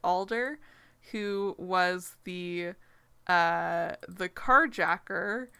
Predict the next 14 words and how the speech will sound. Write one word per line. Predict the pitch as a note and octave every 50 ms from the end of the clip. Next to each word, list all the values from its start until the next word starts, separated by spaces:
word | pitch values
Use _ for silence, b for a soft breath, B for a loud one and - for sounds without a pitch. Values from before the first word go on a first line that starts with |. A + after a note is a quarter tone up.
| b b b b -
who | - F#3+ F#3 G#3
had, | G3+ A3+ G3+ G3 F#3+ F#3+ F#3 F#3 F#3 F3 F3+ F3+ E3 - _ _ _ _ _ _ _ _ _ F3+
that | F#3+ F#3 F3 - - -
Batman | F#3+ G3 G3 - - G3 G3+ G3+ G#3 G3
had | G#3 G#3+ G#3 A3 F3+ -
foiled | - - - G#3 G3+ G3 F#3 F3 F3+ F3+ F3
and | F3+ F3 F3
damaged | E3+ F#3 F#3 F#3 F#3 F#3+ F#3+ -
the | G3 G3
car | - G#3+ F3+ F3+
in | F3+ F3
the | F3 F3+
process, | - - G3 F#3 G3 G3+ - - F#3 F#3 F#3+ F#3+ - - - - b b b b b b b b b _ -
uh, | - F3 E3+ D#3+ D#3+ D#3+ E3 F3 F#3